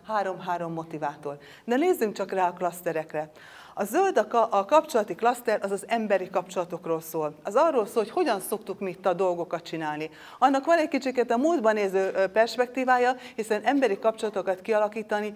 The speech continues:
az idő. Az, arra kell, hogy rászálljunk, ö, hosszabb időt, hogy kialakuljanak azok a kapcsolatok, amikre figyelemmel vagyunk, amikor döntést hozunk.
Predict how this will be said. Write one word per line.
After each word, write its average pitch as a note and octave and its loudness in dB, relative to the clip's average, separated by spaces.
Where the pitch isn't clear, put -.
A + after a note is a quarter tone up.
az G3+ -6
idő. E3 -6
Az, G3 -4
arra G#3 0
kell, A#3+ 4
hogy F#3+ 0
rászálljunk, F#3 0
ö, F3+ -8
hosszabb G#3 0
időt, G3 -4
hogy - -8
kialakuljanak G#3 -2
azok G3 -4
a F#3+ -6
kapcsolatok, F#3 -4
amikre G#3 -4
figyelemmel G3 2
vagyunk, F#3+ 0
amikor F#3+ -4
döntést F3 -6
hozunk. D3+ -8